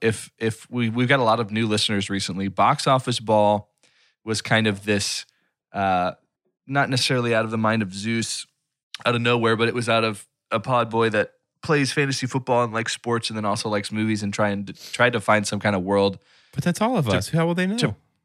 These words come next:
Speaker 1: to bring them both together. Um, but Box Office Ball is a roster of actors and actresses that you make money into your purse based off of the movie releases that each of these actors would have during a given time frame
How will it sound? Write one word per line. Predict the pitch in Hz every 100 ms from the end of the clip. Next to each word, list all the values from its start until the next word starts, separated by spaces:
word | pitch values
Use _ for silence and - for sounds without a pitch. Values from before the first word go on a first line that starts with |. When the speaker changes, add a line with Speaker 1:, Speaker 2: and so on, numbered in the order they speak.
| -
Speaker 1:
to | 147
bring | 117 120 123
them | 117 107
both | 110 107 -
together. | 110 98 101 90 90 95 - _ -
Um, | 107 104 101
but | 101 117
Box | 147 170
Office | 147 139
Ball | 110 120 113 113 -
is | 117 117 110 -
a | 110
roster | 107 127 131 143 120
of | 110 -
actors | 113 120 - 120 110
and | 92
actresses | 123 143 123 - 110 107 - _ _ _ _ _
that | 117 110 101 120
you | 151 175
make | 156 127 135 135 - - _ -
money | 127 135 117
into | 113 123 131
your | 104 104 123 147
purse | - 131 104 117 - - - _ _ _ _ _ -
based | 127 -
off | 113 117
of | 113
the | 110
movie | 107 127 175 196 139
releases | 117 110 110 110 110 117
that | 98 -
each | 151 -
of | 120
these | 117 107
actors | 104 101 101 101
would | 90
have | 92 92 92
during | 98 95
a |
given | 98 107 98
time | - 110 110 104
frame | - 90 85 85